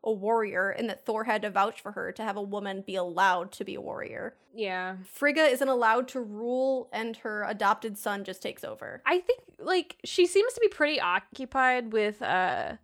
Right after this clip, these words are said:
Speaker 2: like, watching
Speaker 1: Sitting?
Speaker 2: over Odin. Yeah, but I mean, at the same time, like, later on when you have frost giants, like, coming through, she does pick up a
Speaker 1: She picks up
Speaker 2: sword.
Speaker 1: a sword,
Speaker 2: And she
Speaker 1: baby.
Speaker 2: takes out the first one. It's the second one that gets her. So I'm like, okay,
Speaker 1: Which is
Speaker 2: so
Speaker 1: fair.
Speaker 2: she,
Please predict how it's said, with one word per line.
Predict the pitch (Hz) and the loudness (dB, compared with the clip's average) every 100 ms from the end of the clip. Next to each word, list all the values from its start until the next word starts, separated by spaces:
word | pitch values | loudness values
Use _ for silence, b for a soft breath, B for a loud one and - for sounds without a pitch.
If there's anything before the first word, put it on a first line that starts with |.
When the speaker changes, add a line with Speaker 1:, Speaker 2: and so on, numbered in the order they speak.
| _ _ | _ _
Speaker 2:
like, | 220 214 | 0 0
watching | 202 202 190 - 208 | 2 2 4 2 2
Speaker 1:
Sitting? | 214 269 | 2 0
Speaker 2:
over | 220 208 - | 0 -2 2
Odin. | 214 220 233 - | 2 2 0 -4
Yeah, | - - 285 311 320 - 240 | -10 -10 -4 2 4 4 6
but | 349 | 8
I | 370 | 10
mean, | 392 381 | 10 8
at | 370 | 6
the | |
same | 339 415 427 | 6 6 8
time, | 320 330 330 | 8 8 8
like, | 302 302 | 4 4
later | 262 302 240 | 4 6 6
on | 240 240 | 6 6
when | 233 | 4
you | 240 | 4
have | 226 214 | 4 4
frost | 208 214 - | 0 0 2
giants, | 202 196 190 208 | 2 2 -2 -2
like, | 190 180 _ _ | -2 -4 _ _
coming | - 214 185 196 | -2 0 0 -4
through, | - 196 190 185 B | 0 0 0 -4 B
she | - 285 | -6 2
does | 285 349 | 4 4
pick | - 320 302 | 4 2 4
up | 277 | 4
a | - | 6
Speaker 1:
She | 330 | 6
picks | 359 | 8
up | 440 440 - | 8 8 8
Speaker 2:
sword. | |
Speaker 1:
a | 277 | 2
sword, | - - 285 302 262 247 | 0 4 8 10 8 8
Speaker 2:
And | 240 - | 8 10
she | 403 | 10
Speaker 1:
baby. | 480 | 10
Speaker 2:
takes | 539 | 12
out | 571 508 | 12 12
the | 427 | 10
first | - 403 480 - | 8 8 8 4
one. | 302 277 | 6 8
It's | 269 | 6
the | - 240 | 2 4
second | 285 269 240 | 4 4 2
one | 202 190 | 2 0
that | 190 | 4
gets | 214 214 | 4 4
her. | 202 | 0
So | 226 | 4
I'm | 240 247 | 4 6
like, | 240 240 | 4 6
okay, | 285 330 | 2 4
Speaker 1:
Which | 330 | 2
is | |
Speaker 2:
so | 277 | 2
Speaker 1:
fair. | - | 6
Speaker 2:
she, | 339 330 311 | 6 6 2